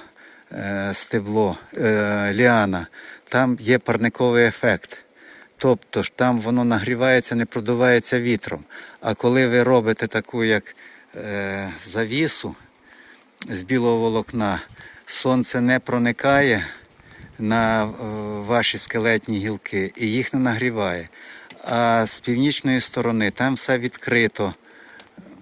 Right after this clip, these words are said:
І, е, якийсь вітерець, він продуває і н-, немає парникового ефекту. Так що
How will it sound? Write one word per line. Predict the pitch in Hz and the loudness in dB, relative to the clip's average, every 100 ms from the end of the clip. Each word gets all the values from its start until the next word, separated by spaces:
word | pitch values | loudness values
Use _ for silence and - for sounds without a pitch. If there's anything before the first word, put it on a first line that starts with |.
| _ _ _ - - - - | _ _ _ -20 -20 -18 -6
І, | - 143 | 0 2
е, | 143 139 131 131 127 | 4 2 2 0 0
якийсь | 127 117 127 107 123 | 0 0 -2 -2 -4
вітерець, | 113 135 143 147 - | -2 2 4 2 0
він | 123 120 113 | -2 -2 -2
продуває | 113 107 120 135 139 127 120 - | -4 -2 0 2 4 4 2 -2
і | 117 120 | -4 -2
н-, | 113 110 104 104 | -2 -4 -4 -4
немає | 110 113 123 117 | -2 0 0 0
парникового | - 104 104 - 110 104 101 | -4 -6 -8 -4 -4 -2 -4
ефекту. | 95 - - - - - _ _ - - - - - - - - - _ | -6 -12 -14 -16 -20 -20 _ _ -20 -20 -20 -20 -20 -20 -20 -20 -20 _
Так | - 131 - | 0 0 0
що | - 131 127 | 0 0 0